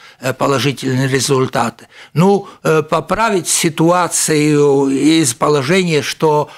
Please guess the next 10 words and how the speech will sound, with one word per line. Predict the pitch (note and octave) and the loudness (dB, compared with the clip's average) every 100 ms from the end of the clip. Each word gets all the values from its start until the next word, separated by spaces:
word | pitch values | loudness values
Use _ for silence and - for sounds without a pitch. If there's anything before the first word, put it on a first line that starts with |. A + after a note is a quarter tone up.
| - - | -20 -6
э, | D3+ | 0
у | D#3+ D#3 | 2 2
нас | E3+ F3 E3 - - - - | 2 0 -2 -6 -10 -12 -6
возобновление | D3 D3 D3+ D#3+ D#3 D#3 F3+ E3 D#3 | -2 0 0 0 2 2 0 0 0
поколений | D#3 C#3 D#3 E3 D#3+ D3+ D3 | -2 -2 0 2 0 0 0
было | C3+ F3 D#3+ C#3+ | 2 2 2 2
даже, | C#3+ D3+ A#2+ C3+ B2+ - - - | 0 0 -2 -2 -4 -8 -16 -4
э, | C#3 C#3+ D3+ | 0 2 2
ну, | D#3 D#3 D3+ | 2 2 2
ноль | D3 E3+ F3 D#3 | 2 2 2 0